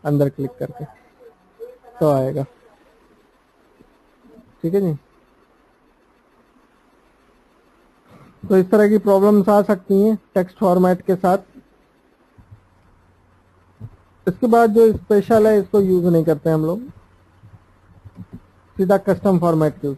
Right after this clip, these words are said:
करते हैं, क्योंकि special में इतना special नहीं है जितना हमारे custom में special।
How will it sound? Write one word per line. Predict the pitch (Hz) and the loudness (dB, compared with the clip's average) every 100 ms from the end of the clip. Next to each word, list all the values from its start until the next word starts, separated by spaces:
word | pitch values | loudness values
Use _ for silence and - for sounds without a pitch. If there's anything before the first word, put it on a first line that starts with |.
| _ | _
करते | 135 - - | -12 -12 -20
हैं, | - - - - - - - _ - - - _ | -20 -20 -20 -20 -20 -20 -20 _ -20 -20 -20 _
क्योंकि | - 147 160 | -10 -6 -4
special | 156 185 165 190 190 | -4 -2 0 0 2
में | 190 190 190 | 2 2 2
इतना | 180 180 185 | 0 2 2
special | 180 - 180 196 185 | 0 -2 -2 0 0
नहीं | 175 185 | 2 2
है | 180 | 2
जितना | 170 175 | 2 2
हमारे | 165 165 165 - | 2 2 0 -2
custom | 151 - 156 | -4 -4 -2
में | 151 | -2
special। | 139 - 143 - | -6 -10 -14 -14